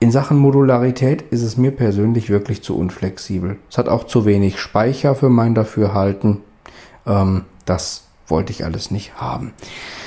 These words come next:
Ähm, Software ist mir auch zu unflexibel. Vor allen Dingen, ähm, hab ich halt mit Hardware nicht das Problem, dass mir ein Update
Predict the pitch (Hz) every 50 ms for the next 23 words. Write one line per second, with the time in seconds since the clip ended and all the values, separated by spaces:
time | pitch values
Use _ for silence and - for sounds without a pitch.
0 | - - - - - _ - 113 113 113 113 113 117 113 113 110 110 110 107 107
1 | 104 - - - - - - - - - 123 120 - - - 123 117 113 113 110
2 | 113 - - - - - - - - - _ _ _ _ _ _ _ _ - -
3 | 123 120 - - - - - - - _ - - 113 110 107 107 107 104 104 101
4 | 98 - - - - - _ _ _ _ _ _ _ _ _ _ _ - - 113
5 | 131 139 - - - 151 123 120 135 143 139 - 135 127 127 - - - 147 147
6 | 139 127 107 98 - 87 - 104 110 110 110 107 110 110 110 110 110 107 107 82
7 | 60 - - - - - - 120 107 104 101 101 98 92 - - 113 113 120 104
8 | - - 104 101 98 - 110 104 - - 104 95 98 101 113 110 101 101 104 104
9 | 101 - - - _ _ _ _ _ _ _ - - 104 90 - - - - 113
10 | 101 101 - - 98 98 98 101 101 98 95 - - 90 - - - - 104 101
11 | - 98 95 190 - - - 185 - - - 104 - - - - 101 101 101 98
12 | -